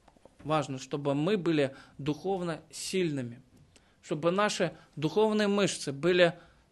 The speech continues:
способны привести нас к финишу, к победе, да, к, э, к славе Божией, да, чтобы мы,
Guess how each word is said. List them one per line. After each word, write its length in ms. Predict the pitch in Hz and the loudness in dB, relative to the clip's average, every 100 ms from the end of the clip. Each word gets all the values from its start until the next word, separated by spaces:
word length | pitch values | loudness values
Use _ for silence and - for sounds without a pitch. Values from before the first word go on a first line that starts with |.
| - | -16
способны 800 | - 165 156 202 190 165 160 151 - _ _ _ | -4 -2 0 2 2 4 0 0 -8 _ _ _
привести 440 | - 151 143 - 202 | -2 -2 -2 -2 0
нас 380 | 190 175 - - _ _ _ _ _ | 2 0 -2 -14 _ _ _ _ _
к 60 | |
финишу, 460 | - 151 156 143 143 | -8 -6 -6 -6 -10
к 80 | - | -2
победе, 600 | 156 147 185 190 180 165 - - _ - | 0 4 6 6 2 -2 -10 -20 _ -12
да, 240 | 143 160 160 | -4 -2 -2
к, 40 | |
э, 500 | - 143 135 131 127 127 _ _ _ _ _ - - - | -2 2 4 2 0 -4 _ _ _ _ _ -20 -20 -18
к 60 | - | -6
славе 340 | - 165 156 | 2 2 2
Божией, 460 | 147 160 147 123 117 | 0 0 0 -2 -6
да, 240 | 143 185 | -4 -6
чтобы 320 | - 160 151 | -4 -4 -2
мы, 260 | 156 170 | 2 2